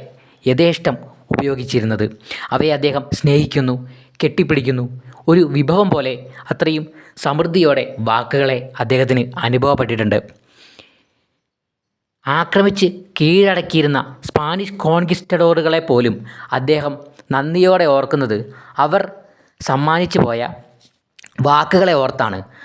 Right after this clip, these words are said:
അത്രമാത്രം മനോഹരമാണ് വാക്കുകൾ.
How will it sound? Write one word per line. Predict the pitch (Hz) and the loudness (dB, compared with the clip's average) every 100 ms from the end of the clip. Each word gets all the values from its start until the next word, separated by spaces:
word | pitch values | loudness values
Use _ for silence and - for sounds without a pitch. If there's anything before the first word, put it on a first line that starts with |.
| - - - | -20 -10 -6
അത്രമാത്രം | - 208 202 196 202 190 - - _ _ 139 | -2 0 0 2 0 -2 -10 -20 _ _ -2
മനോഹരമാണ് | 147 175 185 160 135 131 135 | 0 0 0 0 -2 -4 -4
വാക്കുകൾ. | 113 110 104 101 | -2 -2 -2 -2